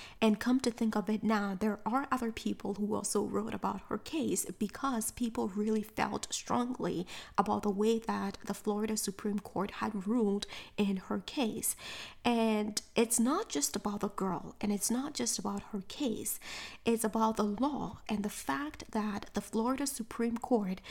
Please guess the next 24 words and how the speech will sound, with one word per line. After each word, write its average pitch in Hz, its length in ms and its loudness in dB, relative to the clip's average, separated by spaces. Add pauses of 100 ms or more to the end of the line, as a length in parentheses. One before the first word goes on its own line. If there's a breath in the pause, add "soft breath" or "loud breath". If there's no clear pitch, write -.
(160 loud breath)
seemed 277 640 6
to 220 120 2
be 190 120 -2
chipping 254 380 -2
away 202 540 0 (280 loud breath)
at 196 260 0
the 202 180 2
lenient 277 640 4
treatment 202 680 0
and 196 120 0
the 190 60 -2
possibility 220 840 0
for 196 220 -4
a 190 40 -2
second 247 460 0
chance 214 480 -2 (240 loud breath)
for - 180 2
people 254 460 -2
who 226 220 0
commit 233 500 0
heinous 220 400 2
crimes 208 600 -2
when 196 180 0
they 226 180 2